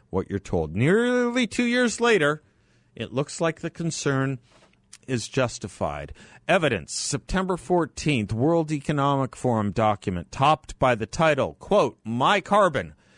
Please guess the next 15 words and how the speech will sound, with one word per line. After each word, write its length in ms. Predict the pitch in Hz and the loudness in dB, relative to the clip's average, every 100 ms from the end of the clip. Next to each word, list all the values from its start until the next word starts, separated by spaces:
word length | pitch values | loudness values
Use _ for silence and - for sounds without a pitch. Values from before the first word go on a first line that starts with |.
| _ _ | _ _
an 120 | 107 | -4
approach 500 | 120 - - 170 165 | -4 -2 0 0 0
for 200 | - 127 | -4 -2
inclusive 880 | 110 107 - - 180 190 208 196 185 _ _ _ - | -2 -4 -6 0 0 0 0 0 0 _ _ _ -10
and 200 | 107 107 | -6 -4
sustainable 1120 | - 101 - - - 147 160 156 151 147 147 _ _ _ _ | -4 -4 -4 -6 -2 0 0 -2 0 0 -2 _ _ _ _
cities." 520 | - - 156 113 95 | -14 0 0 0 -4
The 100 | - | -6
report 380 | 113 - 185 185 | -6 -2 0 0
says 240 | - 170 | -2 -2
there 160 | 151 147 | 0 0
have 100 | 143 | 0
been 160 | 156 151 | -4 -4
significant 800 | - 160 165 226 233 226 214 202 | -4 -6 -4 -4 -2 -2 -2 0
developments 760 | 208 220 214 127 104 - - | 2 4 2 -2 -8 -12 -20